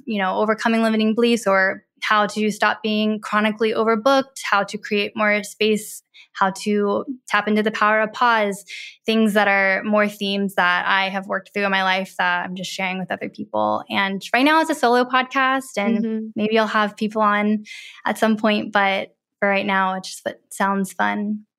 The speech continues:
Speaker 2: Yeah.
Speaker 1: Yeah.
Speaker 2: How long are these podcasts gonna be?
Speaker 1: They're pretty short. Um, I'm trying to keep it around, like,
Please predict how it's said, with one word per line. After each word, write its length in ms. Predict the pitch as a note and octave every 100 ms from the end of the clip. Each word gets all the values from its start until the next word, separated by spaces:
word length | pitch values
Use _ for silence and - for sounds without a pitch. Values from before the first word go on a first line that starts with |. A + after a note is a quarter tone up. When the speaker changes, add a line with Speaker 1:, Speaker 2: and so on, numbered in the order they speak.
| _ -
Speaker 2:
Yeah. 360 | G#3+ F#3+ F#3 G#3
Speaker 1:
Yeah. 80 | A3+
Speaker 2:
How 200 | C4+ B3
long 260 | G#3 G#3+
are 140 | A3 G#3+
these 160 | G#3
podcasts 480 | - F#3 F#3 F#3+ F#3
gonna 180 | F#3 F3
be? 380 | E3+ E3+ F3 F#3 _ _ _ _ _ _ _ _ -
Speaker 1:
They're 120 | C#4
pretty 260 | C#4 D4 G4
short. 520 | - C#4 C#4 A3 F#3+
Um, 180 | G3+ G#3
I'm 140 | G#3+ G#3+
trying 260 | B3+ D4
to 60 | D4
keep 160 | C#4+
it 80 | C#4+
around, 400 | B3+ A3+ A3 A3
like, 180 | G3+